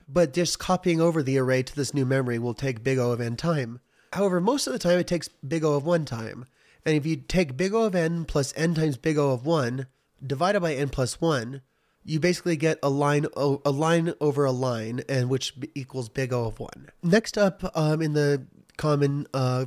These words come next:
formulas, there's big O of log n of time, uh, which is finding a value in a sorted array. So if we have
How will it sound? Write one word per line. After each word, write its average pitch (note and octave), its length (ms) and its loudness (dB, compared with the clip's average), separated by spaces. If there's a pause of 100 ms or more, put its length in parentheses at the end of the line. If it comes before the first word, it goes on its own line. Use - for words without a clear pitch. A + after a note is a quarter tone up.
formulas, C#3 540 0
there's B2 240 -2
big C#3+ 260 0
O C#3 140 2
of B2 100 -4
log F#3+ 260 2
n D3+ 140 2
of B2 100 -4
time, B2 440 -4 (340)
uh, E3+ 200 0
which E3+ 440 -2
is E3 500 0
finding F3 460 2 (100)
a D#3 120 2
value D3+ 360 2
in C3+ 60 2
a B2+ 80 2
sorted C#3 400 2
array. A#2 360 -4
So D3+ 280 2
if D3+ 180 -4
we F3+ 100 0
have F3+ 280 2